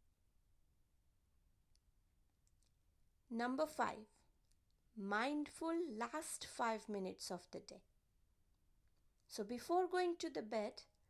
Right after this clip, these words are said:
reflect on your day and let go.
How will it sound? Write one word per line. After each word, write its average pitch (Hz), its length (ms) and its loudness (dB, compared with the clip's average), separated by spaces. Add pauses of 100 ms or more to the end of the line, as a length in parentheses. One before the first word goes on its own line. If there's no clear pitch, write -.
(500)
reflect 320 520 2
on 226 160 0
your 185 160 -4
day 180 300 -4 (1120)
and 262 360 2 (340)
let 285 420 2
go. - 240 2